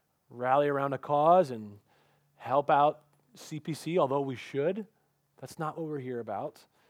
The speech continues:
It's not to encourage each other to some nebulous type of faith. It's not to leave each other and, and, uh, build this kingdom and let's, you know, let's all vote Republican. Yeah, let's do that. That's not what we're here to do at all.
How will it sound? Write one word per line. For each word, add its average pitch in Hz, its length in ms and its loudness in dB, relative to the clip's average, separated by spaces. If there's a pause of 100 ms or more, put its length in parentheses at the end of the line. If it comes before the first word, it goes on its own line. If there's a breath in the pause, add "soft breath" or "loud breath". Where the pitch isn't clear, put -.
(140)
It's - 100 -20
not 147 280 2
to 165 60 -4
encourage 160 340 0
each 175 120 -6
other 175 160 6
to 151 60 2
some 156 280 0
nebulous 160 360 2
type 160 200 -2
of 117 100 -12
faith. 165 500 0 (1300 soft breath)
It's - 100 -16
not 151 320 2
to 143 220 -4
leave 143 260 -2
each 180 160 0
other 180 340 6
and, 143 240 -2
and, 139 260 -6
uh, 127 320 -2 (300)
build 220 180 8
this 208 120 -2
kingdom 226 320 2
and 156 100 0
let's, 185 240 -2 (400 soft breath)
you 147 80 -10
know, 165 80 0
let's 220 160 4
all 220 160 8
vote 233 200 10
Republican. 214 580 4
Yeah, 175 420 6
let's 147 140 -6
do 214 200 -2
that. 151 400 4 (680)
That's - 180 -20
not 160 140 -10
what 180 100 -4
we're 156 140 -6
here 156 160 -12
to 143 120 -14
do 147 240 -8
at 165 60 -6
all. 165 580 -2